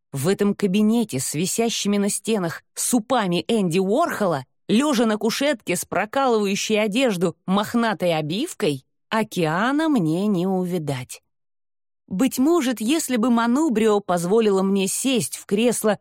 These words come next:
в форме яйца рядом с окном, я не осмелилась попросить ее, ведь кто знает, какой вывод она бы сделала из этой просьбы.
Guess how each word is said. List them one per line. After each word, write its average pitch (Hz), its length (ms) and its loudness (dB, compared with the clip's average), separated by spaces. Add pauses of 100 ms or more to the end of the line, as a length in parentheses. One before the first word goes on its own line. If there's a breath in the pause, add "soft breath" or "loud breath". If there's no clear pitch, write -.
в - 80 -16
форме 240 420 2
яйца 240 760 0
рядом 196 320 2
с - 140 -4
окном, 208 580 0 (720)
я 320 220 2
не 320 160 4
осмелилась 143 580 0
попросить 156 600 -4
ее, 143 240 -6 (400)
ведь 170 240 -2
кто 208 220 2
знает, 196 460 0 (120)
какой 220 340 2
вывод 170 380 2
она 160 180 2
бы 151 140 0
сделала 175 480 0
из 147 200 0
этой 160 280 -2
просьбы. 139 500 -2